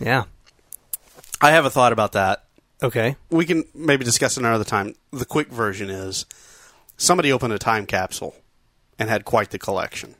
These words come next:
Speaker 1: Okay.
Speaker 2: That's, that's my thought.
Speaker 1: All right.
Speaker 2: All right.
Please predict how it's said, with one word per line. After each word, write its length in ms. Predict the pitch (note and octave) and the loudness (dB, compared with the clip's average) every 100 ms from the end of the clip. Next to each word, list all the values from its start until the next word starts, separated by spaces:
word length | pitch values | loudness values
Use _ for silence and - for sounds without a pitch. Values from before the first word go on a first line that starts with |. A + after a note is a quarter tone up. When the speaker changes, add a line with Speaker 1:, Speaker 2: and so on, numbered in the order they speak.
| - | -4
Speaker 1:
Okay. 320 | A3 E4 D3 | -2 0 0
Speaker 2:
That's, 220 | G#2 - | 0 -2
that's 260 | - G2+ - | -2 -4 -4
my 120 | F#2 | -8
thought. 260 | - - - _ - | -8 -16 -16 _ -6
Speaker 1:
All 80 | D3 | -2
right. 220 | A2 A2 - _ _ _ _ _ _ _ _ _ _ _ _ _ _ _ _ _ _ - - - - - - | 0 0 -2 _ _ _ _ _ _ _ _ _ _ _ _ _ _ _ _ _ _ -20 -20 -20 -20 -8 4
Speaker 2:
All 100 | D#3+ | 8
right. 240 | D3 C#3 | 10 8